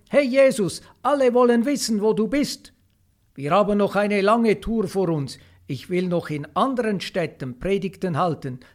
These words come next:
Dazu bin ich da.“ Also zog er durch das ganze Gebiet von Galiläa.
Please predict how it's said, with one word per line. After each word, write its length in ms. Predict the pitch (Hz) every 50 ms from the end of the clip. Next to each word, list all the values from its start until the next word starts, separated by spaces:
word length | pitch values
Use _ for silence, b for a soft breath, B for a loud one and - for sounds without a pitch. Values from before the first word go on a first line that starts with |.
| B _
Dazu 460 | - 220 254 247 240 - 202 190 -
bin 180 | - 165 156
ich 220 | 151 143 - - -
da.“ 240 | 139 123 123 107 - _ _ _ _ _ _ _ _ _ _ _ _
Also 540 | 170 196 220 220 208 208 202 208 202 196 202 B B B B _
zog 280 | - 202 233 233 190
er 140 | 214 214 202
durch 200 | 156 170 156 - -
das 280 | - - - - - _
ganze 420 | - 180 202 214 196 - 196 180
Gebiet 500 | 139 165 156 151 - 185 196 185 190 -
von 180 | - 170 160 147
Galiläa. 720 | 127 147 147 147 139 139 127 120 123 120 127 127 113 113